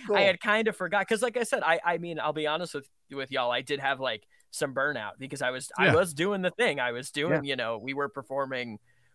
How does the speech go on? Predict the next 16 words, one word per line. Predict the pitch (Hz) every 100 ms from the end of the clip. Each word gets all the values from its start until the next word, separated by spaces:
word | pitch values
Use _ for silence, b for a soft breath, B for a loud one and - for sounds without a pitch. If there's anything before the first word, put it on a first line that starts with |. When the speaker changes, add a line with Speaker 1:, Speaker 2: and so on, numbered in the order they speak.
| -
Speaker 2:
quite | 151 156
a | 160
bit. | 123 139 - _ _
And | 139 135 117 113 _ _ _ -
at | 143
that | 151
time, | - 156 147
you're | 143
really | 139 151 151
young | 143 147 190
and | 143
you | 127
really | 135 135
want | 123 123 139 151
your | 143
group | 127 139 143 -